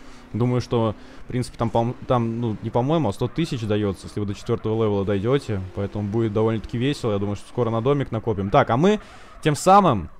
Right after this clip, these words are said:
наверное... Да, в принципе, меня и эта машина устраивает. Давайте поедем сразу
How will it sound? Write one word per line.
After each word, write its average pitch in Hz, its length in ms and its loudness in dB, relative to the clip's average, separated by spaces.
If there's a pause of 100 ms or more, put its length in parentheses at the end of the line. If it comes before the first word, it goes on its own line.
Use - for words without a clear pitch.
(200)
наверное... 131 440 2
Да, 123 80 2
в 127 40 -10
принципе, 196 300 -2
меня 160 180 2
и 165 40 4
эта 165 180 2
машина 113 340 -2
устраивает. 120 500 2
Давайте 123 280 0
поедем 117 340 0
сразу 113 520 0